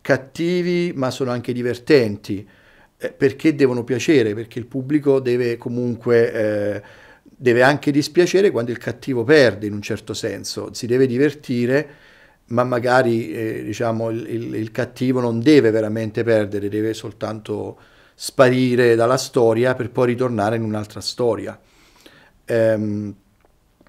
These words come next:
per esempio, eh, in Batman i, i cattivi hanno molto spesso più personalità,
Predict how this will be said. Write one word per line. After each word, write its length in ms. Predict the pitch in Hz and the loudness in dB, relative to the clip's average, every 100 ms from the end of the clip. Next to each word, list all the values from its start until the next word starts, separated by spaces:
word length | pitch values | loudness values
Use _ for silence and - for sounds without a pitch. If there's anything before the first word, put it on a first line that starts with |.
| - - | -20 -10
per 120 | 120 | -4
esempio, 720 | 117 139 131 120 120 113 110 107 - - _ - | 0 2 2 2 2 2 0 -4 -18 -20 _ -8
eh, 520 | 110 104 101 117 139 | -6 -6 -8 -10 -12
in 220 | - 117 110 | -8 -4 0
Batman 720 | 127 117 - 131 135 156 - _ _ _ - | 0 0 -4 -4 -2 -4 -10 _ _ _ -4
i, 300 | 139 135 131 | -2 0 -2
i 40 | |
cattivi 560 | 131 139 - 135 143 147 | 0 -2 -2 -2 2 4
hanno 520 | 123 123 113 113 - | 4 0 -4 -6 -8
molto 300 | 156 127 131 | -4 -4 -2
spesso 440 | 135 - 131 - 131 | -4 -2 -2 -2 -6
più 160 | 127 | -6
personalità, 1000 | 123 117 - 120 113 113 139 113 117 _ | -6 -8 -8 -6 -4 0 0 0 -4 _